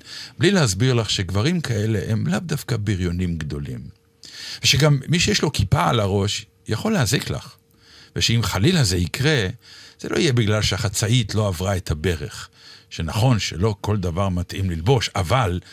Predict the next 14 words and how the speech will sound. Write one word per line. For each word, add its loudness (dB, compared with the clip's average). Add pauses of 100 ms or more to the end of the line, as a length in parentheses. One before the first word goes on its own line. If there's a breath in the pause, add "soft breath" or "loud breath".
(180 loud breath)
שלעולם -2 (100)
אל 0
תאמיני 0
למי -2
שירמוז -2
לך -6
שאם -4
חשפת -6
מרפק, -4 (680 loud breath)
הבאת 0
את -4
זה -8
על -14
עצמך. -16